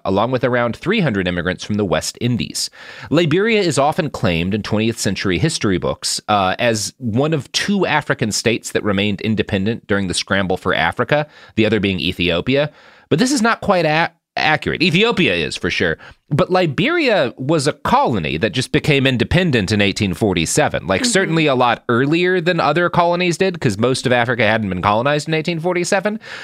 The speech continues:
Speaker 1: But the fact that it was not recolonized doesn't really mean anything, 'cause it was already a colony.
Speaker 2: Right, right.
Speaker 1: Um, and the actual indigenous people in Liberia were a subclass within their own homeland with very little economic or political power.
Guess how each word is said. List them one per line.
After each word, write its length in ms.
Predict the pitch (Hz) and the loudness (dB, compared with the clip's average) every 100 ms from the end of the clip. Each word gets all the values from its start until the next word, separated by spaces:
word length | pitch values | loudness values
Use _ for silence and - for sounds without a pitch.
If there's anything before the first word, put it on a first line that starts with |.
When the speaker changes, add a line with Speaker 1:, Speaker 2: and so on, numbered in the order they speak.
| - - | -6 -2
Speaker 1:
But 140 | 160 | 0
the 80 | 160 | 2
fact 260 | 226 233 | 0 2
that 100 | - | 2
it 140 | 165 160 | 0 0
was 140 | 147 | 0
not 180 | 160 160 | 2 0
recolonized 1300 | 98 123 165 - 165 196 151 101 87 85 82 - 113 | 0 0 2 2 2 2 2 2 2 2 -2 -8 -6
doesn't 340 | 165 160 110 | -4 -2 -2
really 260 | 135 143 123 | 0 2 2
mean 220 | 180 208 | 0 2
anything, 440 | 139 110 - 101 95 | 2 0 0 -2 0
'cause 220 | 143 123 | 0 0
it 100 | 113 | -2
was 140 | 120 | 0
already 500 | 139 131 120 143 98 | 2 2 0 0 0
a 40 | 80 | -2
colony. 460 | - 180 156 80 | 0 0 2 0
Speaker 2:
Right, 300 | 196 175 160 - - | -2 -2 -6 -10 -6
right. 260 | 107 - - | -6 -6 0
Speaker 1:
Um, 640 | 127 127 110 92 78 67 60 _ _ _ _ _ _ - | 2 4 2 0 -4 -10 -16 _ _ _ _ _ _ -2
and 100 | 127 | 0
the 120 | 131 | 2
actual 460 | 139 151 - 147 123 | 2 0 0 0 2
indigenous 460 | 113 123 131 113 | 0 0 0 -2
people 320 | - 120 110 | 0 -2 2
in 220 | 104 117 107 | 2 2 2
Liberia 500 | 101 98 90 87 104 | 0 2 2 2 2
were 160 | 107 | 0
a 40 | 123 | 0
subclass 920 | - - 196 127 - - 71 - - | 0 0 0 -2 -4 -2 0 -2 -4
within 300 | 95 104 101 | -2 0 2
their 160 | 101 | 2
own 240 | 101 104 98 | 2 0 0
homeland 580 | 92 175 117 87 90 87 | 0 0 0 0 -2 -4
with 180 | 104 98 | -4 -4
very 300 | - 131 156 | 0 0 2
little 260 | 120 117 98 | 0 0 0
economic 480 | 98 98 90 87 - | 0 0 0 -2 -6
or 60 | |
political 380 | 85 80 80 - | -4 -4 -4 -4
power. 420 | - 101 58 - | 0 0 0 -6